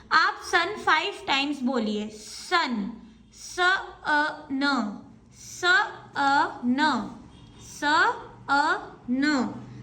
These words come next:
साउंड्स देखिए, एस की साउंड क्या होती है? स।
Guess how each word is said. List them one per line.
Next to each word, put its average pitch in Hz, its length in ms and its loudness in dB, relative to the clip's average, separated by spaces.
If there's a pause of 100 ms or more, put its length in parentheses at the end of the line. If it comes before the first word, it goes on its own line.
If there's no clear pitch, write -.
(120)
साउंड्स 359 420 2
देखिए, 233 640 -4 (340)
एस 320 260 0
की 392 120 -2
साउंड 370 320 2
क्या 381 140 4
होती 381 240 4
है? 427 400 2 (180)
स। - 180 -16